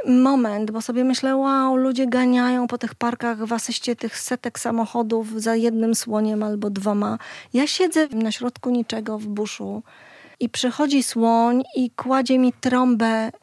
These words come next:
na kolana”. Ja się przestraszyłam w pewnym momencie. Malita mówi: „Nie, nie, chodź, pog-, pogłasz go, pogłasz”. To był taki teenager,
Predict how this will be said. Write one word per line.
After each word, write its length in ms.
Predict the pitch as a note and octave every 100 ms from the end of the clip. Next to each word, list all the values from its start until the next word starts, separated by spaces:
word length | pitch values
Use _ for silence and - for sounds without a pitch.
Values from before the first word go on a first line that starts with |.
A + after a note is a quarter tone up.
| _ -
na 840 | A3 A3+ A3+ A3 G#3+ G#3+ G#3 G#3+ -
kolana”. 480 | - G#3+ G#3+ G3 - - _ _ _ _
Ja 80 | A3+
się 80 | A3+
przestraszyłam 540 | G#3 F#3 G3 - G#3
w 40 | F#3+
pewnym 340 | G#3+ G#3 G#3
momencie. 560 | G#3+ G#3 G#3 - G#3+ B3+
Malita 400 | B3 G#3 A3+ A3+
mówi: 320 | - G#3+ G3+
„Nie, 520 | G#3+ A3+ E4 F4+ C4 C4
nie, 220 | C#4 C#4 D#4 _ _ _ -
chodź, 260 | G#4+ D4+ C4+
pog-, 240 | - C#4+ -
pogłasz 360 | G#4 D#4 C#4
go, 120 | C4+
pogłasz”. 440 | B3+ D#4+ C4 A#3+ - - - - - - - - _
To 100 | C#4+
był 120 | C#4+
taki 240 | C4+ A#3+ A#3+
teenager, 640 | B3+ A#3+ A#3+ A#3 G#3 G3